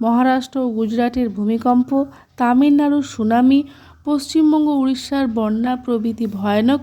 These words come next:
প্রাকৃতিক দুর্যোগের পরে রামকৃষ্ণ মিশন ত্রাণ ও পুনর্বাসন কার্যে ঝাঁপিয়ে পড়ে।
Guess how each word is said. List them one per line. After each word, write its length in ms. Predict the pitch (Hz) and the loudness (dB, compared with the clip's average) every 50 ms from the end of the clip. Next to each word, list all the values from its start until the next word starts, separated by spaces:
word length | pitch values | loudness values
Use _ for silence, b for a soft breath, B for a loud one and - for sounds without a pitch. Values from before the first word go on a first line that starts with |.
| - - | -4 -4
প্রাকৃতিক 460 | 254 233 233 240 - 254 - 277 269 - - | -4 -4 -4 -6 -8 -6 -6 -6 -8 -8 -6
দুর্যোগের 560 | - 233 214 214 - 262 254 240 269 269 254 | -4 -4 -4 -4 -2 -2 -2 0 0 -2 -2
পরে 340 | 254 - 240 226 214 220 262 302 B B B B B B B B | -2 0 0 2 2 2 0 -2 B B B B B B B B
রামকৃষ্ণ 580 | 247 240 233 233 247 277 262 302 294 277 - 294 285 | 0 2 2 4 2 2 2 0 -2 -2 -2 0 0
মিশন 360 | 269 262 254 262 269 269 262 254 247 | 0 0 -2 -4 -4 -2 -2 -2 -2
ত্রাণ 360 | 254 - 254 254 254 254 247 233 - | -2 -2 0 0 2 2 0 0 -2
ও 120 | 233 233 226 220 226 B B B B B B | -2 0 0 -2 -2 B B B B B B
পুনর্বাসন 800 | _ - 285 269 277 302 302 302 254 262 247 247 247 - 262 262 254 | _ -2 2 2 4 4 4 4 2 2 0 0 -2 -4 -4 -4 -4
কার্যে 360 | 254 247 220 220 202 - 262 262 | -4 -4 -6 -6 -6 -6 -8 -8
ঝাঁপিয়ে 480 | 240 226 226 214 214 - - 240 262 | -6 -6 -8 -8 -8 -8 -8 -6 -6
পড়ে। 340 | 254 - 226 202 185 175 175 | -4 -2 -2 -2 -2 -2 -4